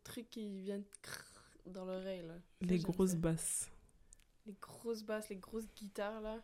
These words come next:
Speaker 2: C'est
Speaker 1: Mm.
Speaker 2: ça. Bah voilà, ça. Mais, euh... après, j'en écoute pas. Là, j'en écoute moins en ce moment parce que je pense que c'est des musiques que je vais écouter par phase, comme le dubstep ou ce genre de musique, tu vois.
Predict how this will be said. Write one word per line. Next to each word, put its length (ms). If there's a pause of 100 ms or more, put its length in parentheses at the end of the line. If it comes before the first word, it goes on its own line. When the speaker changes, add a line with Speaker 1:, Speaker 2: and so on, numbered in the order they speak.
(160)
Speaker 2:
C'est 160
Speaker 1:
Mm. 40
Speaker 2:
ça. 280 (960)
Bah 120
voilà, 340
ça. 320 (400)
Mais, 260
euh... 420 (880)
après, 180
j'en 120
écoute 260
pas. 220
Là, 140
j'en 100
écoute 280
moins 180
en 80
ce 140
moment 280
parce 220
que 680
je 120
pense 180
que 60
c'est 120
des 100
musiques 200
que 60
je 80
vais 100
écouter 280
par 260
phase, 480 (580)
comme 200
le 100
dubstep 600
ou 220
ce 160
genre 160
de 80
musique, 360
tu 120
vois. 100